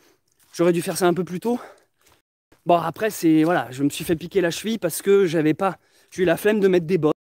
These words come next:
Parce que la dernière fois que j'avais mis des bottes, ça s'était également retourné contre moi. Elles étaient rentrées dans la botte.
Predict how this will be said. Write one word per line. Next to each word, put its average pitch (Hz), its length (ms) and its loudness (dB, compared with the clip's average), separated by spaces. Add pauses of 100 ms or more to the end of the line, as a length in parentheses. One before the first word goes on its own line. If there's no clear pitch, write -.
(560)
Parce 151 200 -4
que 214 80 0
la 185 100 4
dernière 170 200 0
fois 208 120 -2
que 180 40 -4
j'avais 175 120 6
mis 175 100 4
des 165 120 6
bottes, 196 160 0
ça 180 80 -10
s'était 156 320 -2
également 180 300 2
retourné 185 340 0
contre 175 240 -2
moi. 143 180 -4 (460)
Elles 135 160 -4
étaient 143 120 -4
rentrées 156 320 2
dans 180 200 2
la 196 100 2
botte. 170 420 -2